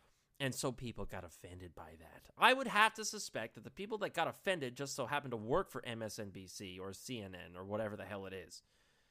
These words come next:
That's what's really going on. You ha-, you wanna talk about collusion, you've gotta talk about collusion between the tech giants and also the media corporations. You don't think they're working hand in hand? You don't think Google and Facebook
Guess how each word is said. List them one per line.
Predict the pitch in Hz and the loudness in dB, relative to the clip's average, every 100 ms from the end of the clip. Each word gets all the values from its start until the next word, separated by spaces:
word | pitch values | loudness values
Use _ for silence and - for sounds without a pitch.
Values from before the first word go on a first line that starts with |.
| _ _ _ _ _ | _ _ _ _ _
That's | 156 202 - | 4 4 2
what's | 156 - | -4 2
really | 165 185 | 2 2
going | 127 110 90 | 0 -2 -4
on. | 107 | -2
You | 147 | 0
ha-, | |
you | 202 147 | 0 2
wanna | 196 214 | 2 4
talk | 208 202 | 4 4
about | 190 - | 2 2
collusion, | 139 165 269 220 117 87 104 - _ _ _ _ - | 2 4 2 2 -2 -8 -14 -16 _ _ _ _ -10
you've | 127 | 2
gotta | 202 175 | 4 6
talk | 190 | 2
about | 185 175 156 | 4 2 2
collusion | 175 208 190 | 0 0 0
between | 160 - 180 175 | -2 0 0 0
the | 143 156 156 - | 0 -2 -4 -6
tech | - 202 - 139 | 0 0 -2 -2
giants | 117 135 104 120 175 - - - _ - | 4 4 4 -2 -6 -8 -12 -20 _ -4
and | 147 | 0
also | 175 190 196 | 0 2 0
the | 208 | -2
media | 214 269 302 233 | 0 0 2 2
corporations. | 131 151 123 104 87 - - - - _ _ _ _ _ | 2 2 2 -2 -8 -12 -20 -20 -20 _ _ _ _ _
You | 120 | 0
don't | 170 - | 0 0
think | - 190 - | 0 0 -2
they're | - 110 | -12 -4
working | 113 120 131 104 | -2 -2 -4 -6
hand | 110 117 110 | -6 -4 -6
in | 101 | -6
hand? | - 107 110 143 | -6 -2 -2 0
You | |
don't | 143 156 | 2 2
think | - 165 143 | -2 -6 -2
Google | 131 151 160 160 | 0 0 0 -2
and | 117 98 | -4 -8
Facebook | - 147 139 - 147 | -4 -4 -2 -2 -2